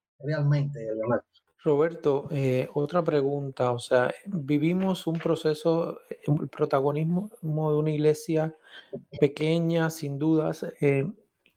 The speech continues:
Speaker 2: una iglesia que fue postergada por décadas, pero que se tornó, eh, luego un actor clave en los destinos de la nación, el proceso de deshielo, o sea, pero un proceso muy criticado porque fue iglesia y Estado y no se consultó a la sociedad civil.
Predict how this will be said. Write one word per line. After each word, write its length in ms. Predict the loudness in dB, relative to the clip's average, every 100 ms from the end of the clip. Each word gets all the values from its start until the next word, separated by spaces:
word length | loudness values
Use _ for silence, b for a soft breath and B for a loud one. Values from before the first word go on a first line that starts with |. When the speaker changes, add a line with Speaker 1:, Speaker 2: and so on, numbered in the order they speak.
| _ -20 -8 -2
Speaker 2:
una 100 | 0
iglesia 260 | 2 2
que 60 | 0
fue 160 | -2
postergada 640 | 0 -4 0 0 2 0 0
por 200 | -2 0
décadas, 680 | -2 0 -2 -2 -6 -12 _ B B B B B -20 -10 0
pero 260 | 2 2
que 100 | -2
se 140 | -4 0
tornó, 680 | 0 0 -2 0 2 0 -2
eh, 240 | -2 -2
luego 500 | 0 0 2 0 -2
un 200 | -2 0
actor 380 | 0 2 0 0
clave 320 | 0 0 2
en 80 | 0
los 140 | -2
destinos 340 | -2 0 0 2
de 60 |
la 100 | 2
nación, 320 | 2 0 0 0
el 100 | 0
proceso 340 | -4 -2 0
de 120 | 2
deshielo, 400 | 0 2 2 2
o 40 | -2
sea, 260 | -4 -6 _ _ _ _ _ _ -16 -12 B B B B
pero 120 | -2
un 40 | 0
proceso 300 | 0 0 0
muy 180 | 0 -2
criticado 580 | -2 -2 0 0 0
porque 320 | 2 2 0 -6
fue 320 | 4 4 4
iglesia 460 | -6 2 2 2 -4
y 20 |
Estado 360 | -2 0 0 0
y 40 |
no 220 | 0 0
se 140 | 0 -2
consultó 460 | -2 -2 -4 0
a 40 | 0
la 60 |
sociedad 340 | 0 -2 0 0
civil. 380 | 0 -2 -2